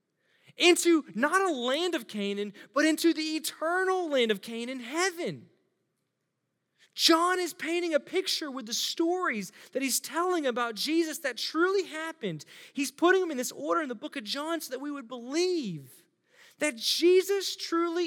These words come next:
is the Son of God. Can we not stand before John the Baptist and the works of God and God the Father and the scripture that we have today alongside the stories and testimonies of Moses and not say without a shadow of a doubt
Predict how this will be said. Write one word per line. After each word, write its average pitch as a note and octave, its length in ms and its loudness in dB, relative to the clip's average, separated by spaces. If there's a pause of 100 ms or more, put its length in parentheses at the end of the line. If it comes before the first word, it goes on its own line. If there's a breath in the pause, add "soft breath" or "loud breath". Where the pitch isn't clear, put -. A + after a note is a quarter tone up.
(120)
is B3 240 0
the G#3+ 80 -8
Son C4+ 260 -6
of A3+ 140 -6
God. E3 260 -4 (240 loud breath)
Can D4 160 0
we C4+ 120 0
not F4+ 200 4
stand D#4+ 380 -2
before B3 320 -2
John C4 400 2
the D#4+ 80 -2
Baptist G3+ 640 -6 (180 loud breath)
and A#3+ 160 4
the A3+ 60 6
works D4 480 0
of G#3+ 100 -10
God D3 340 -6 (160 loud breath)
and A3+ 240 2
God D4+ 360 2
the D#4+ 80 0
Father F3+ 520 -2 (160 loud breath)
and C#4 160 2
the C#4 60 -4
scripture F4+ 640 2
that B3 140 0
we A3+ 100 -8
have C#4+ 300 -6
today G#3 500 0 (160 loud breath)
alongside D#4+ 720 2
the C4+ 80 -6
stories F#4 560 0
and E4+ 100 -4
testimonies C#4+ 560 -2
of A#3 100 -6
Moses A3 460 0
and A3 160 -8
not D4+ 260 0
say G#3+ 420 2 (240 loud breath)
without A3 260 2
a F#3 40 -4
shadow D#4+ 520 2
of E4 160 0
a - 20 -12
doubt F#3 320 0